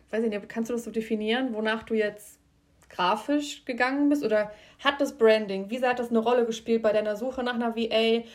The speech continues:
Oder hast du jetzt gar nicht online gesucht und hast auch über den, über dein eigenes Netzwerk gesucht? Oder bist jetzt echt losgezogen und hast einfach mal bei Instagram oben eingegeben, V A? Wie ist da dein Vorgehen? <laughs>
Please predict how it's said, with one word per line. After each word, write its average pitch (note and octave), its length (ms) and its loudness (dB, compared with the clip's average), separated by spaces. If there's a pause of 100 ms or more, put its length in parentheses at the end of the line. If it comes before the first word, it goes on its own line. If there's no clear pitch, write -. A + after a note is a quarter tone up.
(140)
Oder A3+ 220 6
hast A3 180 0
du A3+ 40 4
jetzt A3 160 -2
gar A3 180 2
nicht A3 180 0
online A#3 340 0
gesucht A3 320 -4
und G3+ 140 -8
hast A3 300 -4
auch A3 240 4
über A3 180 2
den, G3 600 -4
über G#3+ 120 -2
dein G3 220 0
eigenes G#3 300 -4
Netzwerk D#4 380 -2
gesucht? D4+ 420 -4 (340)
Oder A#3 240 6
bist A#3 160 -2
jetzt A3+ 140 0
echt A3 160 0
losgezogen A3+ 680 0
und G#3 360 -10 (180)
hast A3 120 -8
einfach G#3 300 -4
mal G3+ 180 -4
bei G3 180 0
Instagram G3+ 500 -6
oben G3 180 -6
eingegeben, G3 460 -8
V G3 60 -10 (100)
A? B3+ 360 0 (1200)
Wie A3+ 180 0
ist A3 200 -4
da A3 100 6
dein G#3 500 -2
Vorgehen? G3 800 2
<laughs> - 40 -20